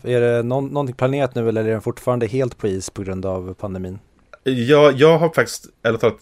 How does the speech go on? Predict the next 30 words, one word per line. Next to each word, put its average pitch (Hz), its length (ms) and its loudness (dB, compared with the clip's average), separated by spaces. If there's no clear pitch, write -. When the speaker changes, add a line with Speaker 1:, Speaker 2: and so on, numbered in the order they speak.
Speaker 2:
riktigt 107 380 -10
dålig 104 440 2
koll 120 260 2
på 104 180 0
det 92 80 2
där, - 60 0
för 101 100 4
alltid 110 260 2
när 107 80 0
jag 113 180 2
pratar 101 320 2
med 92 180 0
folk 95 200 -4
som 101 120 -8
är 95 40 -6
involverade 95 800 0
i 92 280 -4
Kung 90 180 -6
Fury 92 200 -4
två 113 260 2
så 95 160 -4
har 92 180 2
jag 98 160 2
någon 95 120 -4
sån, 92 340 -8
så - 120 -4
här, 90 80 -2
s-, - 280 -20
liksom 104 220 -8
bara, 90 240 0